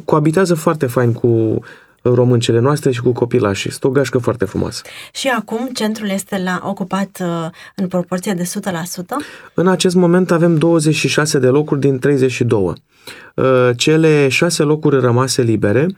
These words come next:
Speaker 1: uh, le păstrăm ca urgență,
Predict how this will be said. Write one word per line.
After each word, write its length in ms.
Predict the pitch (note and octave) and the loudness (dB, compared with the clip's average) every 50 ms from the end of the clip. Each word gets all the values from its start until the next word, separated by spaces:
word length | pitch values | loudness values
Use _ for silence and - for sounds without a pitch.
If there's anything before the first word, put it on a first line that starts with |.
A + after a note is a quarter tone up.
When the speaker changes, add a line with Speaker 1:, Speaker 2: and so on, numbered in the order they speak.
| _ - - - _ - - - _ _ - | _ -20 -20 -20 _ -18 -18 -18 _ _ -2
Speaker 1:
uh, 460 | C3 C3+ C3+ C3+ C3 B2+ B2+ B2+ B2+ - | 0 2 4 4 4 4 2 2 2 0
le 200 | - C3 D3 E3 | 2 2 2 2
păstrăm 720 | D#3 G3 F#3+ - - - A#2 A2 G#2+ G#2 A#2 B2 - - _ | 2 0 0 0 -2 -2 0 0 2 2 0 -2 -4 -6 _
ca 540 | - - C#3+ C#3+ C#3+ C#3 C3+ B2+ B2 B2 - - - - - - - - - - - | -6 -2 0 0 2 2 2 2 0 0 -2 -2 -4 -4 -4 -4 -6 -8 -10 -8 -4
urgență, 880 | - - C#3+ D3 C#3 B2+ C3 D3 C3 A#2 G#2+ - - A#2+ C3+ D#3+ F#3 | 0 0 2 2 2 2 2 2 4 2 2 2 0 0 0 -2 -2